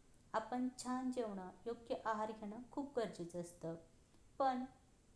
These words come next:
ते जेवण कसं असावं किंवा आपला आहार कसा असावा, याबाबत काही नियम आपल्याला माहिती असायला हवेत. म्हणजे जरी माहिती जरी असले, तरी काही लोक तिकडे दुर्लक्ष करण्याचा प्रयत्न करतात.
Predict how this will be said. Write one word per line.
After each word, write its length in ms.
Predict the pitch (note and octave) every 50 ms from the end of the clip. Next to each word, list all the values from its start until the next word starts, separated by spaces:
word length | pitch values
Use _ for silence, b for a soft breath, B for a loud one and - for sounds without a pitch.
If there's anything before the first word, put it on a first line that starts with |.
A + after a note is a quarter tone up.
| - - - - -
ते 160 | C#4+ D4+ D4
जेवण 340 | - C#4+ C4+ B3+ C4 C4+ C#4
कसं 400 | - C#4+ C#4 - - D4 C#4+ C#4
असावं 500 | - - - A3 G3 F3+ F3+ F3+ F3+ F3+
किंवा 300 | - - - A#3 B3 A#3+ - -
आपला 240 | A3+ A3 A#3 A#3 A3 A#3
आहार 300 | A3 A3 G#3 A#3 B3+ B3+
कसा 340 | C4 - C4 B3+ - B3+ B3
असावा, 500 | A#3+ A#3+ - - G3+ F3+ F3+ F3 E3+ E3+ - - - - - - - - - - -
याबाबत 540 | - A#3+ B3 C4 C4 B3+ B3 C4 C4 C4 - -
काही 240 | - A#3+ G#3+ A3+ A#3+
नियम 420 | A#3+ A#3+ A#3+ A#3+ A3+ G#3+ G3+ G3+ G3+ G#3+ - - - - - - - - - - - - -
आपल्याला 480 | - G#3+ G#3 - G#3 G3+ G3+ G#3 A3 A3+ - - A3+
माहिती 320 | A3+ A3 G#3+ A3 - C#4
असायला 380 | C#4 B3 - A3 G3+ G3 G3 F#3+
हवेत. 240 | F3+ E3+ E3 D#3+ D#3+ - - - - - - - - - -
म्हणजे 520 | G3+ G3+ G3 G3+ A#3+ A#3 A#3+ B3 A#3 -
जरी 160 | - A#3+ B3 C4
माहिती 440 | C4 B3+ A#3+ G3+ G3 - - B3+
जरी 140 | B3+ C#4 C#4+
असले, 360 | C4+ C4+ C4+ - A#3+ G3+ G3 G3 - -
तरी 240 | A3+ A3+ A#3+ B3 B3 - -
काही 240 | A#3 G#3+ A3 A3+
लोक 200 | A3+ A#3 A#3 A#3+ A#3+ A#3+ A#3 - - -
तिकडे 300 | - A#3+ - G#3+ G#3 A3
दुर्लक्ष 540 | B3+ B3+ - B3 A3+ - G3+ F#3+ F#3+ - -
करण्याचा 500 | G#3+ G#3 G3+ F#3+ F3+ F3 F#3 - - C4
प्रयत्न 460 | C4+ C4+ - A#3+ G#3 G3 - - F#3
करतात. 460 | F3 - F3 D#3+ D#3+ D#3+ - D3+ D3